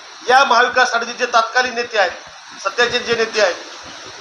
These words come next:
ते काँग्रेसमध्ये होते, राष्ट्रवादी काँग्रेसमध्ये होते,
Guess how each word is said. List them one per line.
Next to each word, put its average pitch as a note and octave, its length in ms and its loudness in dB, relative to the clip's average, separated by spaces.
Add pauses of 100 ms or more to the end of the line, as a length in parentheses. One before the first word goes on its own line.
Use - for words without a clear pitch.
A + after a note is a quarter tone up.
(380)
ते A#3+ 60 0
काँग्रेसमध्ये A#3+ 600 2
होते, B3 180 4
राष्ट्रवादी C4 360 0
काँग्रेसमध्ये A#3 500 0
होते, E3+ 280 -10